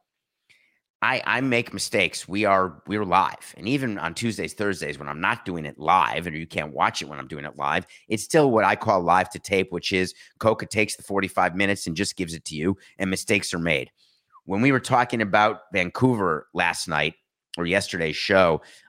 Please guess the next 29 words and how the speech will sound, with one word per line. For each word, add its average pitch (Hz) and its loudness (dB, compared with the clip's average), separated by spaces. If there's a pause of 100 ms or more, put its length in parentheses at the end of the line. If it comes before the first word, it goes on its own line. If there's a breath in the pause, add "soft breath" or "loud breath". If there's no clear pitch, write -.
I 123 0
said 110 -2
Brian 101 2
Boudreau 92 2
was 80 -4
the - -16
coach 104 0
who 95 -6
got 76 -2
fired, 82 2 (180 soft breath)
and 87 -6
someone 135 2
pointed 120 -4
out 107 2
to - -6
me 101 0
correctly 95 0 (160 soft breath)
that 104 2
it 107 0
was 87 -6
Bruce 127 0
Boudreau, 80 -4 (200 soft breath)
not 98 0 (100)
Brian. 76 -4 (240)
So 139 2
I 139 6
appreciate 156 2
those 82 -6
corrections. 85 -8